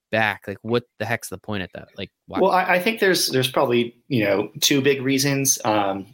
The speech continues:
Speaker 2: number one is, is the reason why most of these guys are playing is that they love the game. So I think they just wanna get back to that normalcy.
Speaker 1: Makes sense.
Speaker 2: Um, they wanna do what they enjoy. They wanna, you know, get back with their, these teammates of theirs that have become, like, family over the years.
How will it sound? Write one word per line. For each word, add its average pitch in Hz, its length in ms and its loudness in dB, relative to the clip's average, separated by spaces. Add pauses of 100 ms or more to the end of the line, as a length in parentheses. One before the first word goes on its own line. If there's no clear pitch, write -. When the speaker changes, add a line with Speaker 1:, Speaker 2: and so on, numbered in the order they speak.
(300)
Speaker 2:
number 170 220 4
one 147 240 4
is, 123 240 0
is 113 240 2
the 104 80 0
reason 110 240 2
why 107 160 0
most 104 200 0
of - 40 -2
these 104 140 -2
guys 101 260 0
are 95 60 -6
playing 113 300 2
is 104 100 0
that - 120 -2
they 107 80 2
love 110 220 2
the 120 40 -2
game. 127 320 2
So 113 160 2
I 107 40 0
think 110 160 -2
they 113 80 2
just 107 180 -4
wanna 110 180 2
get 104 140 -2
back 107 200 0
to 110 100 -2
that 104 100 0
normalcy. 117 680 2
Speaker 1:
Makes 101 120 -2
sense. 95 140 -2
Speaker 2:
Um, 95 100 -12 (380)
they 117 100 2
wanna 113 300 2
do 113 140 2
what 110 160 0
they 110 120 2
enjoy. 113 380 2
They 107 100 2
wanna, 101 520 0
you 107 80 -2
know, 98 180 0
get 104 140 -2
back 110 180 0
with - 120 -8
their, 104 360 0
these 120 180 0
teammates 123 320 0
of 117 60 -2
theirs 117 240 2
that 107 80 -2
have 101 120 -2
become, 107 220 -2
like, 98 140 -2
family 113 380 2
over 110 120 0
the 110 100 4
years. 107 420 0